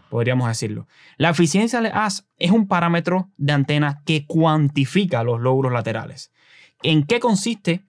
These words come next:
este parámetro? Pues es la relación entre la energía que está en el lóbulo principal y la energía total que está irradiando una antena.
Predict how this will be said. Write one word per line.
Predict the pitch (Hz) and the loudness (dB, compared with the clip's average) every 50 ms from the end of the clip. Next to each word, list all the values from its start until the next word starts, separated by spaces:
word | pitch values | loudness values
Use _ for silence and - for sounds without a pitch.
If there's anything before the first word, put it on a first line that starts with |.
| _ _ _ | _ _ _
este | - 151 165 147 - _ 170 165 165 156 | -4 -4 -4 -4 -4 _ -2 -2 -2 -2
parámetro? | - 170 160 156 170 165 147 135 - 143 151 147 - | -2 0 0 2 2 2 2 2 0 -2 -4 -2 -2
Pues | 147 139 139 - | -2 -2 -2 0
es | - 170 | 0 2
la | 190 196 | 2 2
relación | 185 185 175 165 147 - - 180 185 175 165 - | 2 2 2 0 0 0 0 0 0 0 -2 -2
entre | 151 160 156 147 143 139 127 | 0 2 2 2 0 0 -2
la | 123 127 | 0 0
energía | 127 131 127 123 123 135 180 196 170 147 139 143 - - - _ _ _ _ _ | 0 0 0 -2 0 0 2 2 4 2 0 -2 -6 -12 -20 _ _ _ _ _
que | 147 | -2
está | 143 143 147 175 170 147 139 - | -2 0 0 0 0 0 -2 -2
en | - 143 139 | 0 0 2
el | 131 131 | 2 4
lóbulo | 135 147 165 185 196 | 2 2 4 2 2
principal | 180 202 196 196 202 190 175 170 180 196 - _ _ _ _ | 2 2 0 0 0 0 0 -2 -2 -6 -8 _ _ _ _
y | _ 185 | _ 0
la | 185 180 | 2 4
energía | 175 170 170 165 170 208 208 202 | 4 4 4 4 4 4 2 2
total | 202 190 185 175 175 175 | 0 0 0 0 -2 -2
que | 175 | -4
está | 165 143 156 151 156 | -4 -2 -2 -2 0
irradiando | 123 180 170 160 143 131 120 127 131 131 131 135 135 - - _ | 0 0 2 2 2 2 0 0 0 0 0 0 0 -2 -6 _
una | - 123 127 127 131 | -4 -2 0 0 0
antena. | 123 - 127 120 120 113 156 147 123 107 101 | -2 -2 -4 -4 -2 -2 -2 -2 -2 -2 -6